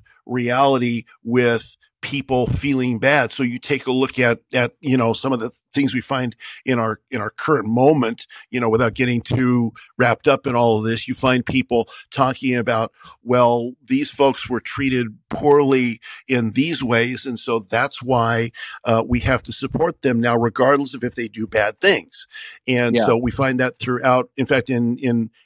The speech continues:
Speaker 1: in this sort of fourth turning moment that we're in, we find that, that playing out over and over, whether we're talking about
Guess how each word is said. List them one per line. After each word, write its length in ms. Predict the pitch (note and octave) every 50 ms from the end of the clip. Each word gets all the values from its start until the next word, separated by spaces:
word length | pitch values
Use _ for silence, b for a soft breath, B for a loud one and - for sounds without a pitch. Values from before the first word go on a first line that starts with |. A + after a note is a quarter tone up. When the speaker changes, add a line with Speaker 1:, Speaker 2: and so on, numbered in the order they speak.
| _
Speaker 1:
in 140 | - B2+ B2
this 160 | A#2+ A2 -
sort 180 | - C3+ B2 A#2
of 60 | -
fourth 340 | - - D3 C#3 C3 - _ _ _ _ _ -
turning 460 | - D3+ D3 C#3+ C#3 C3 B2 A#2 G2+ B B B _
moment 500 | G#2+ A2 B2 C3+ D#3 E3 D#3+ D3+ A#2+ -
that 180 | - A#2+ A2+ -
we're 180 | A#2+ A#2 A#2+
in, 400 | A#2 C3+ B2+ A2 G#2+ G#2+ A#2 - B B B B B -
we 100 | C3 B2
find 480 | - - B2 C#3+ C#3 C3+ C3 B2+ G#2+
that, 340 | A2 B2+ A#2+ A#2 A#2 A#2 - _ _ _ _ - -
that 260 | A2+ G#2+ A#2 - _
playing 380 | - - C#3+ C#3+ C#3+ B2+ B2+
out 200 | C3 C3 B2+ B2 A#2
over 220 | B2 A#2+ A#2 A2
and 100 | A2 A#2+
over, 260 | D#3 G3 E3 G#2+ F#2
whether 300 | G#2 A2+ A#2 A#2+ A#2 A#2
we're 100 | A2+ A#2
talking 580 | G#2+ - - C3 A#2+ A#2+ A#2 - C3 A#2+ A#2 A#2 A#2
about 400 | A#2 G2 B2 A#2 A2 A2 A2+